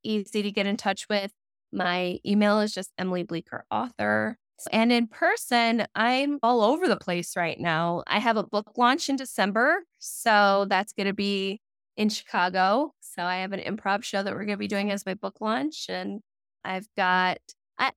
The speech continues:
all of the information about where things are is on all my social media and my website as well, if people want to come on out,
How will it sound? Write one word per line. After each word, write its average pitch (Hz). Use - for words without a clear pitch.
all 311
of 330
the 302
information 247
about 214
where 208
things 214
are 208
is 202
on 190
all 175
my 175
social 180
media 190
and 180
my 185
website 165
as 180
well, 180
if -
people 185
want 180
to 220
come 170
on 180
out, 185